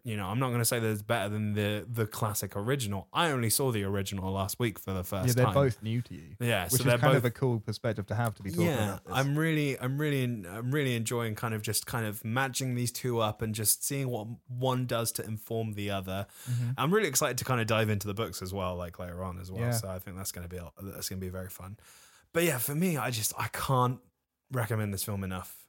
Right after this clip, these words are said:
Speaker 1: And I was shocked to see that when we go, went to go see it at the cinema, like, how empty our
Speaker 2: It
Speaker 1: screening
Speaker 2: was
Speaker 1: was.
Speaker 2: very empty, wasn't it?
Speaker 1: There was hardly anyone there.
Speaker 2: We weren't at a matinee or anything. We were
Speaker 1: Nope.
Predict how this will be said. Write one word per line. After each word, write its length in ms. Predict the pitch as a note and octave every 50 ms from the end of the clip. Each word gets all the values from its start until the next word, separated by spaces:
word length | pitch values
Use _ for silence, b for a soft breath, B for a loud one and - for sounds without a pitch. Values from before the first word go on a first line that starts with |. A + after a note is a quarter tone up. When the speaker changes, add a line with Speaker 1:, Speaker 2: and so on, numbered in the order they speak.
| _ _ -
Speaker 1:
And 120 | A#2 A#2
I 180 | A#2+ A#2+ A#2 B2
was 280 | B2+ B2 A#2+ A2 - A2+
shocked 420 | - - - - A#2+ F#2 - -
to 80 | - A2+
see 160 | - B2 A#2
that 120 | A2 G2 A2
when 100 | A2 G#2+
we 80 | G#2+
go, 160 | G2+ A2 A2
went 220 | G2+ G#2+ A2+ A2 F#2
to 100 | - -
go 120 | G#2 G2+ G2
see 160 | - - G2+
it 20 |
at 40 | F2
the 60 | F#2+
cinema, 460 | - - G#2 G2 F#2 F#2 F2+ F2 E2+ - -
like, 180 | F#2+ F#2 -
how 320 | - - - - G2+ F#2+ G2
empty 460 | - G#2 G2+ F#2 F#2+ - - F#2 F2
our 80 | E2
Speaker 2:
It 40 | F2 -
Speaker 1:
screening 340 | - - F#2+ - F#3+ -
Speaker 2:
was 160 | B3 D4+ E4 -
Speaker 1:
was. 100 | - D#4+
Speaker 2:
very 180 | C#4+ G#3+ E3+
empty, 280 | D3 C3 A2+ - C#3 D3
wasn't 260 | A#3 C4+ B3+ D#3 B2
it? 160 | G#2+ G#2 G2+
Speaker 1:
There 120 | A#2 A#2 A2+
was 300 | A#2 A2+ A2 G2+ G#2+ - - G2 G#2 -
hardly 800 | - - - - - C3+ C3 B2+ B2 A#2+ A#2 A2+ A2 A2 A2 -
anyone 520 | G#2+ G#2+ G#2 G2+ G2 F#2+ F2+ F2+ F2+ F2+ F2
there. 160 | E2+ - D#3+
Speaker 2:
We 60 | G3
weren't 220 | G3 A#3+ C4+ C4+ A#3
at 160 | F#3+ D#3 C3
a 40 | C3
matinee 540 | C#3+ D#3+ E3+ - - C3 B2+ C3 F#3 B3+
or 80 | B3+ C#3+
anything. 400 | A2 F#2+ G2+ - - F#2+ F#2+ G2
We 120 | A2+ D3+
were 60 | G#3+ G#3+
Speaker 1:
Nope. 180 | F#3+ D#3 B2+